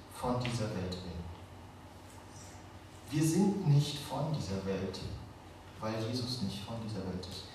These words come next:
Wir sind in dieser Welt, aber wir sind nicht von dieser Welt. Wir leben für etwas anderes, als es die Welt tut. Wir sollen uns abgrenzen. Wir sollen eben nicht so leben,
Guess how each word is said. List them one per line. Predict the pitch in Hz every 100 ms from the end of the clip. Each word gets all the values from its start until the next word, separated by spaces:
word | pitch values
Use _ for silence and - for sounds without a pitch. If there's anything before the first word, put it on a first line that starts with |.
| -
Wir | 165
sind | 160 151 139
in | 170
dieser | 160 123 104
Welt, | 90 87 - - - - - - - - - - - - - - - - -
aber | 117 120
wir | 131
sind | 127 127
nicht | 120 110
von | 104 95
dieser | -
Welt. | 87 - - - - - - - - - - - - - - - -
Wir | - 139
leben | 165 170 151 - - -
für | - 139
etwas | - - - -
anderes, | - - 175 175 180 180 - - - - - - - - - - -
als | 131 135
es | 127 139
die | 147
Welt | 143 -
tut. | - 92 90 - - - _ - - - -
Wir | 143 165
sollen | 143 147 156 143 131
uns | 127 123 - - - - - - -
abgrenzen. | - 87 - 98 98 95 -
Wir | 110
sollen | 131 143 143 139
eben | 127 110 110 117
nicht | 165 - -
so | - 139
leben, | 110 98 92 90